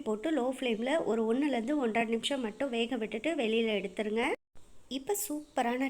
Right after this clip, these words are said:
டேஸ்ட்ல நல்ல அருமையான பேன் கேக்கை நம்ம ரெடி பண்ணியாச்சு. இதே போல மீதம் இருக்க மாவையும் நம்ம ரெடி பண்ணிக்கலாம். நாம கலந்து எடுத்து வச்சிருக்க மாவுல இருந்து ஒரு நாலு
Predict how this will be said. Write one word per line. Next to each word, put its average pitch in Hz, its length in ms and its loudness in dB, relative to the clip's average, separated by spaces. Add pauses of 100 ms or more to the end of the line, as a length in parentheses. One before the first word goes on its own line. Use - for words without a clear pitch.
டேஸ்ட்ல 196 320 -2 (300)
நல்ல 220 260 2 (100)
அருமையான 240 640 2 (140)
பேன் 240 320 0
கேக்கை 233 320 -2
நம்ம 226 220 0
ரெடி 196 220 0
பண்ணியாச்சு. 202 460 2 (280)
இதே 262 140 4 (120)
போல 240 200 2 (160)
மீதம் 254 300 2
இருக்க 233 180 2 (120)
மாவையும் 233 420 4
நம்ம 214 220 2
ரெடி 202 220 2
பண்ணிக்கலாம். 190 540 -2
நாம 320 240 0 (100)
கலந்து 247 300 -2
எடுத்து 226 220 -4
வச்சிருக்க 202 380 -6
மாவுல 214 340 0
இருந்து 226 220 0 (100)
ஒரு 220 140 0 (100)
நாலு 254 260 -2